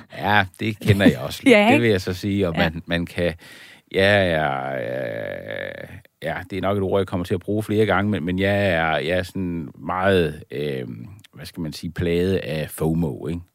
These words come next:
Speaker 1: Altså, også hvis der er et eller andet produkt, som man tænker, "Det kan være, jeg ikke kan få det længere om en måned", ikke?
Speaker 2: Mm.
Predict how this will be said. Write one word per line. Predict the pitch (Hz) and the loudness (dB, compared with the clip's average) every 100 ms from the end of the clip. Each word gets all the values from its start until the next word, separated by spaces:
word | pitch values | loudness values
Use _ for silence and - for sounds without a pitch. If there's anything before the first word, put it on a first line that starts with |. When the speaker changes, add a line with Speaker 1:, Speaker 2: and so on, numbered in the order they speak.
| _ _ - | _ _ -14
Speaker 1:
Altså, | 73 - 87 73 - _ _ _ _ | -12 -8 -8 -8 -12 _ _ _ _
også | 82 90 | -6 -4
hvis | 92 | -4
der | - | -2
er | 95 | 0
et | |
eller | 98 | 2
andet | 104 98 | 0 0
produkt, | 95 - 107 98 | -2 2 2 2
som | - 95 | -2 -6
man | 85 | -6
tænker, | - 78 | -6 -10
"Det | 69 67 | -10 -12
kan | - | -10
være, | 73 | -6
jeg | 117 | -4
ikke | 113 | -6
kan | - 101 | -8 -6
få | 117 - - | -4 -4 -6
det | 95 | -2
længere | 87 107 143 110 - | 0 0 0 -4 -6
om | - 92 | -4 -2
en | 92 | 0
måned", | 95 98 127 151 82 | 2 2 2 -2 -4
ikke? | 104 120 _ | -6 -8 _
Speaker 2:
Mm. | 240 | -4